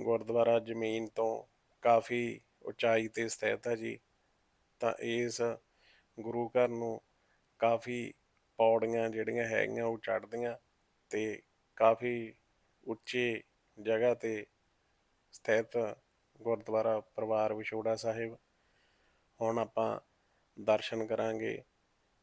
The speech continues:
ਸਾਧ ਸੰਗਤ ਜੀ ਦਰਬਾਰ ਸਾਹਿਬ ਦੇ। ਤੇ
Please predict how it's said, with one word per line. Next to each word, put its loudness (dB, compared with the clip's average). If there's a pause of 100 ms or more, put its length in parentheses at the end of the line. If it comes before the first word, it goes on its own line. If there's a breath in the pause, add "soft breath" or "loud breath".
(160)
ਸਾਧ -2
ਸੰਗਤ -4
ਜੀ -8
ਦਰਬਾਰ 0
ਸਾਹਿਬ 0
ਦੇ। -2 (920)
ਤੇ -14